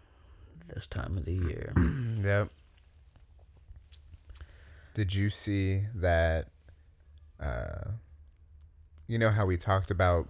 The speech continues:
Speaker 2: the Sonic movie?
Speaker 1: Yeah.
Speaker 2: I know we talked about that a few times in a couple of the last podcasts. If
Speaker 1: Yeah.
Speaker 2: any of our listeners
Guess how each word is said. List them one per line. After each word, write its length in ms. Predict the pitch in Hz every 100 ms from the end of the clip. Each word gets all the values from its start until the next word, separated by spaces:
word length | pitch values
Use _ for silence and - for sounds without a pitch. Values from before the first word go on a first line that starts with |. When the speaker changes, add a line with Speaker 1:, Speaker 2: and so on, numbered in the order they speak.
| -
Speaker 2:
the 540 | 92 80 80 78 78 87 -
Sonic 540 | - - 95 85 90 -
movie? 460 | 87 82 90 90 95 - - - - - - -
Speaker 1:
Yeah. 220 | 57 50
Speaker 2:
I 60 | 90
know 160 | 82
we 100 | 80
talked 300 | - 82 85
about 220 | 80 76
that 300 | 80 78 - - -
a 140 | 78
few 220 | - 92
times 360 | 85 78 73 76
in 100 | 76
a 40 | 73
couple 300 | - 78 76
of 100 | 73
the 240 | 76 73
last 380 | 82 82 82 -
podcasts. 640 | 78 78 - 80 85 -
If 80 | 85
Speaker 1:
Yeah. 100 | 73
Speaker 2:
any 140 | 90
of 100 | 80
our 180 | 78 78
listeners 640 | 76 87 - 80 73 78